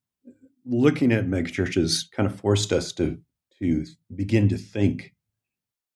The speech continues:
about this process in a, in a long range historical view. And I began to think of, uh, of Saint Paul in particular. I don't think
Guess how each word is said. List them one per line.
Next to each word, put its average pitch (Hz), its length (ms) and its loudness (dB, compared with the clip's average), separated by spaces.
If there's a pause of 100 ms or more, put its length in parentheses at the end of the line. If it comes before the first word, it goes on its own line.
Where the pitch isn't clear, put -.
(120)
about 85 500 2
this 82 220 -2
process 82 680 0
in 87 80 2
a, 78 140 -2 (100)
in 90 160 0
a 78 100 2
long 85 680 2 (600)
range 87 720 0 (180)
historical 92 720 -2
view. 80 520 0 (840)
And 107 640 0
I 104 120 -2
began 113 360 2
to 104 60 0
think 110 280 -2
of, 95 420 0
uh, 90 500 2 (460)
of 90 460 -2 (300)
Saint 107 300 -2
Paul 107 260 0
in 85 160 -8
particular. 82 840 -2
I 101 100 -2
don't 113 200 2
think 110 240 2